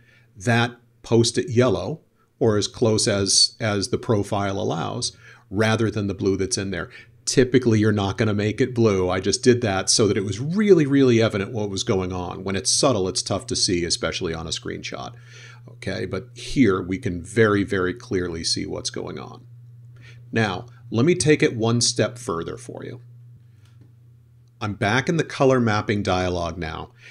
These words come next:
and I'm close, but I'm not really, really excited about where I am. So if I come over here to modify,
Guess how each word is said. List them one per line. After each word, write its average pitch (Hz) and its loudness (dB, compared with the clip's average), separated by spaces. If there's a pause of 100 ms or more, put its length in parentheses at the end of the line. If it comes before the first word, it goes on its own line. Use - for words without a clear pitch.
(220)
and 117 2
I'm 110 2
close, 147 4
but - 0
I'm 110 2
not 120 2
really, 123 6 (180)
really 123 6
excited 95 0
about 92 -4
where 95 -2
I 95 -4
am. 90 -6 (400)
So - -4
if - -6
I 139 -2
come 202 -4
over 175 0
here 156 4
to - -4
modify, 90 -4